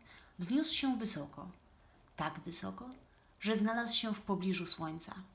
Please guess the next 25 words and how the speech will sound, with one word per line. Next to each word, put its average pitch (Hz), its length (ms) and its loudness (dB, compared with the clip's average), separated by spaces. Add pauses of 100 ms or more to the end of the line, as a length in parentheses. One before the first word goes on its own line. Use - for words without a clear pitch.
(800)
Promienie 285 400 4
słoneczne 202 580 4
stopiły 170 440 -2
wosk, 151 440 -6 (280)
którym 190 280 2
przymocował 175 560 0
sobie 170 240 -2
rzędy 247 360 0
piór 165 220 -4
do 165 120 -2
skrzydeł - 500 -6 (380)
i 226 120 -4
młodzieniec 247 560 -2
spadł. - 360 -2 (1080)
Dopełnia 269 500 4
się 196 200 2
tragedia. 175 520 -6 (800)
Oto 202 260 2
właśnie 190 340 2
tonie 190 480 0
i 196 100 -4
zanurza 196 400 2
się 185 220 0
w 165 100 -4
morzu. 151 300 -4